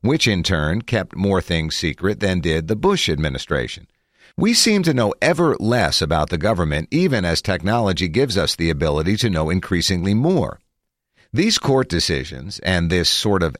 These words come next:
anti-access language and procedure will likely affect what we'll be able to get our hands on far into the future. When courts decide questions of public access,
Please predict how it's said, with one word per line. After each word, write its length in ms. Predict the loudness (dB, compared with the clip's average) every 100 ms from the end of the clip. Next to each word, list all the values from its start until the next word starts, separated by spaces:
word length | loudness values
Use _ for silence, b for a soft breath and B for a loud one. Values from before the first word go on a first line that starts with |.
| -2
anti-access 1000 | 0 0 0 0 0 0 0 0 0
language 580 | -2 0 0 2 0 0
and 240 | 0 -2 -4
procedure 600 | -6 0 2 2 0 -2 B B
will 140 | -2 2
likely 460 | 2 0 0 2
affect 460 | 2 0 -2 -2 -2
what 280 | 0 0 2
we'll 220 | 0 2
be 180 | 2 2
able 180 | 2
to 100 | 0
get 200 | 0 0
our 160 | 2 0
hands 400 | 0 2 2 2
on 240 | 0 0
far 400 | -2 0 2 2
into 240 | 0 0 -2
the 100 | -2
future. 540 | 0 0 0 -4 -6 _ _ b b b
When 240 | 0 0
courts 480 | 0 0 0 0 -2
decide 500 | 0 2 2 2 0
questions 580 | -2 -2 -2 -2 -2 -2
of 180 | -4 -2
public 360 | -2 0 0
access, 640 | 0 0 -2 -4 -4 -4